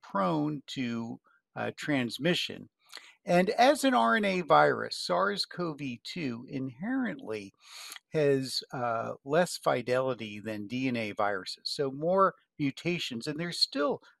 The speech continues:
millions of mutations, not only in North America, but worldwide.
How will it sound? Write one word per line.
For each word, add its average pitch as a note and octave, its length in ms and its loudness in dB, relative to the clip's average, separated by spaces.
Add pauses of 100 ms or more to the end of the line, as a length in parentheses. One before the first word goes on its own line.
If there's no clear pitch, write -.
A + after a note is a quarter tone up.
millions E3+ 800 2
of C#3+ 180 -4
mutations, A#2+ 920 -4
not A#2+ 180 0
only A2 260 -6
in G2+ 120 -8
North G2+ 220 -6 (120)
America, F3 560 0
but - 220 -6
worldwide. B2 720 4